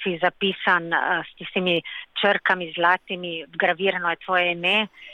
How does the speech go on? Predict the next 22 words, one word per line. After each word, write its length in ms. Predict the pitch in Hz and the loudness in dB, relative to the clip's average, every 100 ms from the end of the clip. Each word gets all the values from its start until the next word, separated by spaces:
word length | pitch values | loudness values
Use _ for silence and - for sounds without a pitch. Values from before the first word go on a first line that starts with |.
| - | -14
in 140 | 226 190 | -10 -8
seveda 280 | 202 196 196 | -8 -2 -2
vsako 300 | - 196 - | 0 -2 0
leto 280 | 185 190 175 | -2 0 -4
te 140 | - | -4
povabijo 680 | - 175 175 202 208 196 185 170 | -6 0 4 2 2 0 0 -2
in, 420 | 214 185 180 175 175 | -6 -6 -6 -8 -6
eh, 180 | 165 - | -4 -4
in 180 | 185 180 | -6 -10
imaš 280 | 196 196 190 - 170 | -2 0 0 -8 -6
zares 280 | 180 185 - | -4 -4 -4
velike 320 | 180 180 - | -4 -4 -4
privilegije. 760 | 180 175 160 170 196 220 196 175 - - - _ | -6 -6 -4 -2 0 0 0 0 -4 -20 -20 _
V 60 | 170 | -6
bistvu 680 | 202 196 - 202 180 175 | -4 -4 -6 -4 -2 -4
moram 320 | 175 180 190 180 | -2 2 2 2
reči, 280 | 185 - | -2 -2
da 100 | 180 | -6
imamo 340 | 170 185 185 180 - | 0 2 2 -2 -4
celo 280 | 175 185 180 | 0 2 2
nekake, 580 | 175 - 175 - 170 | 0 2 0 2 -2
eh, 1000 | 151 - - - _ _ - 185 165 160 | -2 -8 -20 -20 _ _ -4 -2 -2 -2